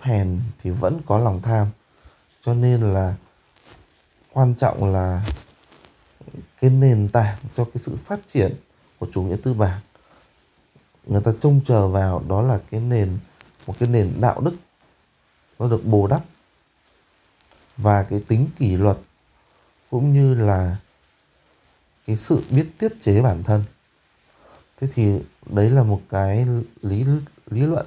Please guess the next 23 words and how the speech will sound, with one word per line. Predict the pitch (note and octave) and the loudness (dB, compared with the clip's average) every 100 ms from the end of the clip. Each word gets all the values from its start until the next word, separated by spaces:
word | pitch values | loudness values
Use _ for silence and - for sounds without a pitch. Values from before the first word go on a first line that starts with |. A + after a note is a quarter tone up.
| - | -6
của | G2 | -2
Weber | G#2 C3+ B2 B2 A#2+ - _ _ _ _ _ _ - | 2 2 4 2 0 -8 _ _ _ _ _ _ -4
nói | G2+ B2 | 0 2
về | B2+ G2 | 2 0
chủ | F#2+ | -2
nghĩa | G#2 C3+ | -2 -2
tư | C#3 | 0
bản. | A#2+ G2+ - _ _ _ _ _ _ _ _ _ _ _ _ _ | -2 -2 -10 _ _ _ _ _ _ _ _ _ _ _ _ _
Nó | G#2+ | -2
không | G#2+ D#3 C#3+ | 0 0 2
quá | B2 A#2+ | 2 2
xấu | A#2+ B2+ | 2 2
xa, | C#3 C3+ B2+ | 2 2 2
nó | B2+ | 0
không | C#3+ | 0
quá | C#3 C#3 | -2 -2
tồi | G#2 F#2+ | -2 0
tệ. | G#2+ C2+ - _ _ _ _ - | -2 -2 -8 _ _ _ _ -12
Chúng | A2 | -2
ta | B2 | 2
nghĩ | B2 B2 D3+ D#3 _ _ _ _ _ _ _ _ _ _ - | 2 2 -2 -6 _ _ _ _ _ _ _ _ _ _ -6
về | G#2 G#2 | 2 2
mặt | G2+ | 2